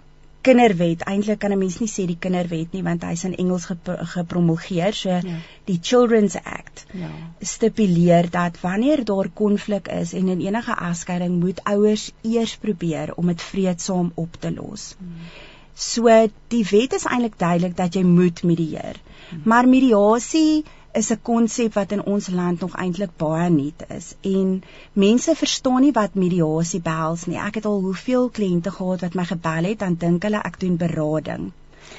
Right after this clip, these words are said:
Speaker 1: Hulle moet na my toe kom om 'n huwelik
Speaker 2: Ja.
Speaker 1: te red. En dit is glad nie wat mediasie
Speaker 2: Ja.
Speaker 1: is nie. So wat mediasie is, dit is alternatiewe geskilbeslegting. So dis 'n alternatief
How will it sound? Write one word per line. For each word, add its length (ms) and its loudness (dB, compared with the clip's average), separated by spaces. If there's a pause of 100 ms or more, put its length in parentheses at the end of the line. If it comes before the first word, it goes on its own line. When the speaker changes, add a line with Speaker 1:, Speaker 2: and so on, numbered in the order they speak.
Speaker 1:
Hulle 220 2
moet 140 0
na 100 2
my 260 4
toe 140 -4
kom 200 -2
om 120 2
'n 60 4
huwelik 380 2
Speaker 2:
Ja. 80 -4
Speaker 1:
te 100 0
red. 480 -2 (480)
En 160 4
dit 180 6
is 120 4
glad 400 4
nie 120 2
wat 180 2
mediasie 540 0
Speaker 2:
Ja. 80 -8
Speaker 1:
is 100 -8
nie. 100 -2
So 220 -4
wat 240 0
mediasie 640 2
is, 300 -4 (420)
dit 280 4
is 360 0
alternatiewe 840 2
geskilbeslegting. 1600 -4
So 140 -4
dis 180 0
'n 120 -2
alternatief 840 0